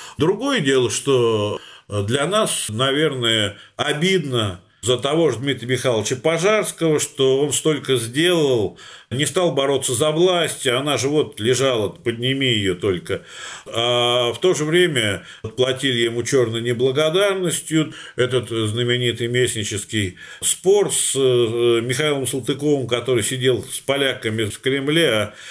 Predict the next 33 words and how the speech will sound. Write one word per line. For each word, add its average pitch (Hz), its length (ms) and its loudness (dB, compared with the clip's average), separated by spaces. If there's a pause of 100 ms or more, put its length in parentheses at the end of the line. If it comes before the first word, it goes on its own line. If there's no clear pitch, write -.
(180)
Пожарский 127 600 0
должен 113 440 0
был 139 240 2
там 113 220 -2
стоять 123 400 0
перед 120 240 0
ним 117 180 -6
на 110 80 -4
колени, 135 460 0
потому 113 380 -2
что - 140 -8
проиграл 117 420 2
ему 113 220 0
местнический 113 680 -2
спор. 110 400 2 (460)
Вот. 98 640 4
И 107 140 -6
тем 196 220 0
не 208 100 0
менее, 208 300 0
конечно, 143 680 0 (280)
говорить 156 480 4
о 156 120 2
том, 139 240 0
что 143 260 2
уж 139 480 2
Пожарский 123 1000 2
был 123 260 0
на 123 140 -2
третьей, 131 360 0
на 123 120 -6
четвертой 135 560 2
роли 123 480 4